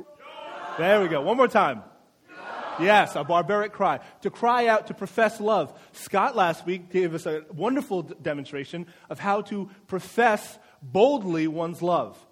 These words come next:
We also talked about worship. And what was worship? Worship was focus, what we're, what we're focusing on. Worship was trust in action. Again,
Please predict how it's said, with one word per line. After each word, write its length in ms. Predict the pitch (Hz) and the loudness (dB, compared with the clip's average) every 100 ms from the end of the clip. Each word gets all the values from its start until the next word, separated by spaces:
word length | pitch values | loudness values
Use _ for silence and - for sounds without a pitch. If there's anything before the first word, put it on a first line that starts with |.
| _ _ _ - | _ _ _ -6
We 80 | |
also 300 | 165 214 - | -2 -2 -4
talked 320 | 220 175 165 156 | -10 -10 -10 -6
about 320 | 175 170 143 | -6 -6 -8
worship. 500 | 143 190 185 113 - _ _ | -6 -6 -8 -16 -20 _ _
And 180 | 147 151 | -12 -6
what 240 | 180 196 | -4 -4
was 240 | 185 156 - | -4 -8 -10
worship? 320 | 123 - 120 117 | -16 -16 -20 -8
Worship 460 | 156 175 233 202 185 | -6 -6 -6 -8 -8
was 480 | 160 160 160 143 - _ _ | -4 -2 -2 -6 -16 _ _
focus, 720 | - 175 165 226 240 - - _ _ _ _ _ _ _ | -8 -8 -4 -4 -4 -12 -20 _ _ _ _ _ _ _
what 120 | 165 147 | -12 -8
we're, 260 | 151 151 | -4 -4
what 200 | 160 165 | -4 -8
we're 100 | 160 | -8
focusing 480 | 151 160 165 165 160 | -8 -10 -10 -10 -8
on. 240 | 160 202 - _ - | -8 -8 -12 _ -4
Worship 280 | 185 220 | -4 -4
was 160 | 175 165 | -10 -10
trust 600 | - - 196 208 - - | -12 -6 -4 -4 -10 -14
in 160 | 202 170 175 | -10 -8 -4
action. 540 | 160 - 226 262 254 _ - | -6 -6 -10 -10 -12 _ -14
Again, 460 | 156 180 190 208 | -4 0 0 -2